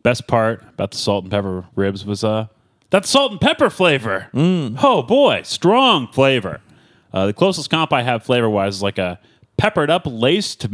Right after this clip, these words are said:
Speaker 1: laced potato chip.
Speaker 2: Okay.
Speaker 1: Like, it was that type of saltiness. Uh, and the pepper is not, like, black table pepper. It's, like, high quality, strong gr-, ground black pepper. You get some brief flashes of heat on the tongue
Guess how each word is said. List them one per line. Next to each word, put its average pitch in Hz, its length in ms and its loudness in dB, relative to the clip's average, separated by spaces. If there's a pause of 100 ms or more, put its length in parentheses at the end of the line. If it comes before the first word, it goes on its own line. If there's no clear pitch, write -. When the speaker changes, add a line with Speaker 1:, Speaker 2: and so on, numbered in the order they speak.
(300)
Speaker 1:
laced 143 320 0
potato 165 500 0
chip. - 500 -4
Speaker 2:
Okay. 220 320 0 (300)
Speaker 1:
Like, 113 120 -6
it 254 40 4
was 117 160 -2
that 147 280 0 (200)
type 175 260 -2
of 117 100 -2
saltiness. 101 840 -4 (640)
Uh, 98 400 -4
and 110 100 -4
the 110 60 -2
pepper 185 340 -2
is 123 160 -2
not, 123 280 -2
like, 98 260 -4
black 107 260 -2
table 165 260 -2
pepper. 95 220 -6
It's, 95 100 -8
like, - 100 -14
high 147 260 -2
quality, 120 480 -2
strong 101 560 -4 (420)
gr-, 98 140 -10 (120)
ground 95 520 -4
black 92 300 -4
pepper. 92 420 -4 (440)
You - 60 -20
get 151 140 -2
some 107 160 -6
brief 127 340 -4
flashes 131 580 -4
of 107 60 -6
heat 202 420 -4
on 117 120 -2
the 104 80 -4
tongue 98 640 -4